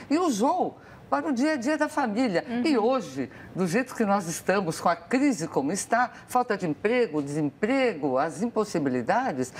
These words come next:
Speaker 1: então você usa esse valor. Enfim, foi utilizado.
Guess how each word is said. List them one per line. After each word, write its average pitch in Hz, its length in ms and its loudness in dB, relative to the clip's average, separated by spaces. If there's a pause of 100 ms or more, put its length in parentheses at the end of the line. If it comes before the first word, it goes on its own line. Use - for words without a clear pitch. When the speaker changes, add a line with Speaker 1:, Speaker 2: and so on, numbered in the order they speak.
(140)
Speaker 1:
então 381 120 2
você 392 360 2
usa 302 520 2 (240)
esse 269 240 -2
valor. 254 460 0 (480)
Enfim, 240 460 0 (160)
foi 320 400 0
utilizado. 320 920 0